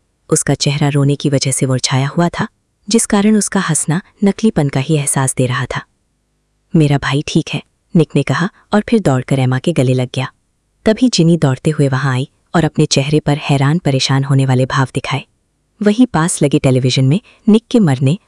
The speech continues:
और दूसरे कई सारे लोगों के मरने की खबरों का टेलीकास्ट हो रहा था। निक ने पहले खबरों की तरफ देखा और फिर जिनी की तरफ। फिर उसने उससे पूछा, "ऐसे क्या देख रही हो? जिंदा हूं मैं भी, भूत नहीं हूं मैं। इतना भी भरोसा नहीं था मुझ पर।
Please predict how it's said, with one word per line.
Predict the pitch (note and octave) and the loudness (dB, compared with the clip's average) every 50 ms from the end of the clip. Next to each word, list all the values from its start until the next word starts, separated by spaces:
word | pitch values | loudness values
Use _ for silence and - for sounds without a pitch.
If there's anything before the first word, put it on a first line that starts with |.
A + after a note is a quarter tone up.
| _ - | _ 0
और | G3 G3+ | 0 2
दूसरे | F3+ - F#3+ G3 - - A3+ G#3+ - | 2 2 0 0 2 0 0 -2 0
कई | - F3 G#3 A3 | 2 2 2 2
सारे | - - E3 C#3+ D3 | 2 0 2 2 2
लोगों | C#3 C#3 C3 - D3 C#3+ | 2 2 2 2 0 -2
के | - D3+ | 0 0
मरने | C#3+ C#3 C3 - C#3+ C#3 | 2 2 2 2 0 0
की | - - | 0 -2
खबरों | F#3+ - - C#3 C#3 C#3+ C3+ | -2 -2 -2 0 0 0 0
का | - F#3+ | 0 0
टेलीकास्ट | G3+ - D3 B2 B2 - B2+ B2+ - - - - | 0 2 2 0 2 0 0 -2 -2 -4 -2 -2
हो | C#3 | 0
रहा | B2 B2+ B2+ | 0 0 -2
था। | - - - C#3 - _ _ _ _ _ _ _ _ _ - - | -4 -6 -8 -10 -10 _ _ _ _ _ _ _ _ _ 0 2
निक | D#3+ D3 - - | 2 2 2 0
ने | C#3 | 0
पहले | - - D3 C#3 C3 C#3+ | 2 2 0 0 2 0
खबरों | D3 - - C3 - D#3+ E3 | 0 0 0 2 2 2 2
की | - F#3 | 2 0
तरफ | - F3 E3+ D#3+ - | 0 0 0 0 0
देखा | - D#3+ - - E3 F#3 - _ _ - - | 0 0 0 0 -4 -4 -4 _ _ -2 -2
और | G#3 - - | -2 -2 0
फिर | - A#3 | -2 0
जिनी | F#3+ - - C3+ C3+ C3 | 0 2 2 2 2 0
की | - C3 | -2 -4
तरफ। | - B2 B2 C3 - - _ _ _ _ _ _ _ _ _ _ - | -4 -4 -6 -6 -10 -12 _ _ _ _ _ _ _ _ _ _ -2
फिर | - F#3+ C3+ | 0 0 2
उसने | C3 - - C#3 | 0 0 0 0
उससे | C3 C3 - D3 | 0 0 0 -2
पूछा, | - - C#3 - - G3 - _ _ _ _ _ _ _ _ - | 0 0 -2 0 0 -4 -4 _ _ _ _ _ _ _ _ -2
"ऐसे | F#3+ F3+ - - B3 | 0 0 0 -2 -2
क्या | - C4+ C4 | 0 0 0
देख | - D#3+ C#3+ - - | 2 0 0 0 -2
रही | C#3+ C3+ C3 | -2 0 0
हो? | A#2+ - _ _ _ _ _ _ - | -2 -4 _ _ _ _ _ _ -2
जिंदा | F3+ E3+ D3+ C#3 C#3 E3 | 2 2 2 4 2 2
हूं | F#3 G#3 A3+ | 2 4 4
मैं | G3 D#3 C#3+ | 4 4 2
भी, | - C#3+ C3+ - _ _ _ _ - - | 0 -4 -10 -12 _ _ _ _ -6 -4
भूत | D3 D3+ D3 C#3+ - - | 0 2 2 2 2 2
नहीं | D#3+ F3 G3+ | 4 4 4
हूं | A3 G#3+ | 4 4
मैं। | E3 C3 - _ _ _ _ _ _ _ - - | 2 0 -4 _ _ _ _ _ _ _ -2 -2
इतना | D3 - - C#3+ | -2 0 2 2
भी | C#3+ A#3 A#3+ | 2 2 2
भरोसा | - A#3+ A#3+ A#3 A3 - A#3+ | 2 2 2 2 2 4 4
नहीं | A3 A3+ A3+ | 4 4 2
था | - A3+ F#3+ | 2 2 2
मुझ | D3+ - - | 2 0 -2
पर। | - D3 | -6 -8